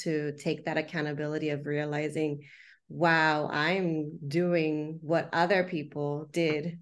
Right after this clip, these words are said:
to me that was taught to me that was not helpful for me, that was toxic for me," and then to,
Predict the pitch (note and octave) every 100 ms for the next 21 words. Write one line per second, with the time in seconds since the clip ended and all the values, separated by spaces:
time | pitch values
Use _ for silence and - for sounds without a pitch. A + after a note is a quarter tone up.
0 | _ - E3 D#3 F3+ E3+ D#3 D3+ C#3+ C#3+
1 | D3+ D3 - F3 D#3+ - D3 D3 E3 D3+
2 | D3+ C#3 - _ _ - D#3+ D3 D#3 D#3
3 | F3 D#3 - - _ _ _ _ _ _
4 | _ _ _ - - - G3+ - E3+ E3
5 | D#3 D3 F3+ D3 D3 C#3+ D3+ - D#3+ F3
6 | D#3 - D3 D3 D#3+ D3+ D3 D3 _ _
7 | E3+ D#3+ D#3 D#3 D#3 D#3 D3+ D3+ E3+ D3+
8 | D3 D3 -